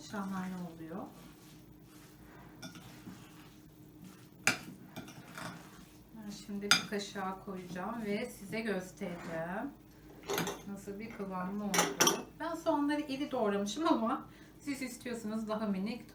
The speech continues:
koyabilirsiniz. Görüntü tam olarak bakın bu şekilde oluyor.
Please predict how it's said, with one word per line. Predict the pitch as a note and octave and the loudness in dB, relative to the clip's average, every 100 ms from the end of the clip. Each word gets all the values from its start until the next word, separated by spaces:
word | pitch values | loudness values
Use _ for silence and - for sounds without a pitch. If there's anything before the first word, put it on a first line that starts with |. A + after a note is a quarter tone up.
| - - | -14 0
koyabilirsiniz. | G#3+ F#3+ F#3 F3+ F3+ F3+ F3+ F#3+ A3+ - | 2 4 2 0 -2 -4 -6 -6 -4 0
Görüntü | G#3+ G#3+ A3 - | 2 2 0 -4
tam | B3+ A3+ | -2 0
olarak | G3 F#3 A3+ A3+ | 0 2 0 0
bakın | G3+ G3 A3 G#3+ | -2 -4 -6 -6
bu | |
şekilde | G#3 G3 F#3+ F3 F3 | -2 -4 -4 -6 -6
oluyor. | D#3+ D#3+ D#3+ D#3+ | -6 -6 -4 -2